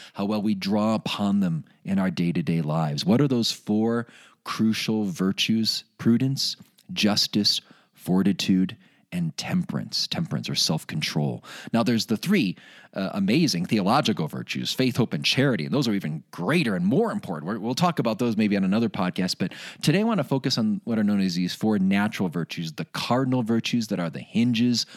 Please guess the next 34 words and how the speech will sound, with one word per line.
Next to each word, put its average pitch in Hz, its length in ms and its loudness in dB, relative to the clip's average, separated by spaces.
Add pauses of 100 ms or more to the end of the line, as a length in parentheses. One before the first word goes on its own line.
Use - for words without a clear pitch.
(280)
for - 260 -4
our 87 220 -2
lives. 76 880 -2
So - 180 0
welcome 90 540 -2 (360)
to - 80 -4
the 98 120 2
All 87 180 0
Things 90 300 0
Catholic 85 400 -4
podcast. - 640 -4
I'm 87 220 -2
your 80 180 -2
host, - 480 -2
Edward 87 420 -2
Sri, 101 460 0 (580)
and 196 360 0
I - 100 -6
want 143 200 2
to 131 60 2
wish 123 300 2
you 131 200 4
all 120 300 0
a 92 140 -2
happy 123 1040 0 (100)
new 120 440 6
year. 107 580 4
Yes, 139 340 2
I 131 120 0
said 139 240 0
happy 147 420 2
new 143 120 4
year 131 220 4
because 131 460 0